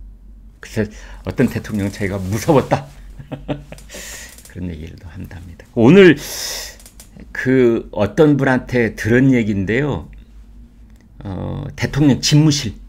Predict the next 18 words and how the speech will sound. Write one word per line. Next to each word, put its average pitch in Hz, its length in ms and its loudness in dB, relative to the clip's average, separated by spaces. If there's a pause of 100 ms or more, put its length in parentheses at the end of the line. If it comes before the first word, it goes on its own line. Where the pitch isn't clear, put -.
(260)
여기는 107 260 0
관저고 98 520 -4
집무실도 143 680 -2 (320)
어마어마하게 233 720 6
넓게 117 360 4
되어 127 120 0
있답니다. 101 600 -6 (680)
그래서 170 200 0
대통령한테 151 680 2
뭐 135 160 0
보고하러 143 680 4
들어가서 131 400 -2 (220)
문을 143 260 4
딱 151 200 -2
열면 113 500 0 (480)
대통령 143 500 2
집무 151 300 0
책상이 160 560 -2